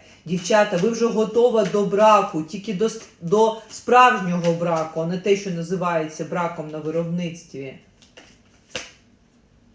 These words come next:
Карти кажуть, він довго йшов. Це норм-, ну, якби це нормально. Чому? Е, тому що тут все ж таки,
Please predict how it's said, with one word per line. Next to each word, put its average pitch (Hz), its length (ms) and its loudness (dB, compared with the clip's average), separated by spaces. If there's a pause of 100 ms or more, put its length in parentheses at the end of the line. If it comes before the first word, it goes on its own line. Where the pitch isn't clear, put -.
(600)
Карти 262 300 -6
кажуть, 226 320 -4
він 233 220 -6
довго 220 360 0
йшов. 254 560 -2 (1500)
Це - 140 -10
норм-, 185 320 -4
ну, 180 240 -2
якби 143 260 -8
це 196 160 -6
нормально. 208 480 -2
Чому? 180 580 -6 (800)
Е, 160 680 0
тому 214 300 -2
що 220 540 2 (160)
тут 240 180 -6
все 262 300 4
ж - 140 -6
таки, 196 680 2